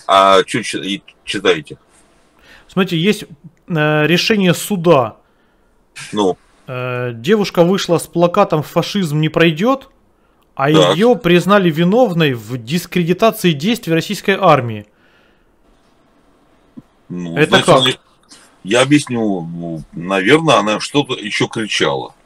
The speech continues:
Speaker 2: Ничего не кричала. Вот, смотрите, вот есть у меня постановление суда, видите?
Speaker 1: Ну,
Speaker 2: Ну,
Speaker 1: возможно,
Speaker 2: фотография.
Speaker 1: так. Да,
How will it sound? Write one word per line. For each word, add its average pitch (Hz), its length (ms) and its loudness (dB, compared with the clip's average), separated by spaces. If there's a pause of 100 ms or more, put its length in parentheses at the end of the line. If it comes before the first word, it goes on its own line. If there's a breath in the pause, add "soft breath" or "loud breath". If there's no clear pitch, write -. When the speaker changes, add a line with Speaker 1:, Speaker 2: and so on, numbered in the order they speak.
(540)
Speaker 2:
Ничего 156 320 -2
не 170 120 2
кричала. 156 480 0
Вот, 170 260 0
смотрите, 160 260 -2
вот 156 180 -2
есть 151 220 -4
у 147 40 -6
меня 147 320 -2 (460 soft breath)
постановление 165 680 2
суда, 131 440 -2
видите? 143 480 -10 (500)
Speaker 1:
Ну, 156 100 0
Speaker 2:
Ну, 185 60 0
Speaker 1:
возможно, 131 260 4
Speaker 2:
фотография. 165 640 4
Speaker 1:
так. - 80 -18 (480)
Да, 80 320 -2